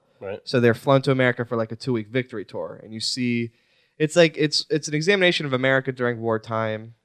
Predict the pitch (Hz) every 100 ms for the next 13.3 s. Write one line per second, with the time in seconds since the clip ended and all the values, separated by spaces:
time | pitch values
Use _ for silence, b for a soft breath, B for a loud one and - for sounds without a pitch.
0 | _ 117 117 117 107 - - - 113 -
1 | 156 143 123 127 117 113 110 107 107 -
2 | - 139 120 110 123 - 131 123 - 107
3 | 107 101 101 _ 107 - 110 101 104 101
4 | - - - - - _ _ _ _ _
5 | _ - 101 80 - 117 113 107 117 110
6 | 104 110 107 104 _ _ - 104 101 98
7 | 101 - 127 120 113 120 110 113 107 113
8 | 107 104 104 110 113 110 107 - 107 104
9 | 101 95 - - - 107 104 101 110 104
10 | 107 104 - - 104 104 107 107 104 107
11 | _ _ _ _ _ - 104 101 101 101
12 | - 107 101 101 113 107 107 107 104 101
13 | 101 101 98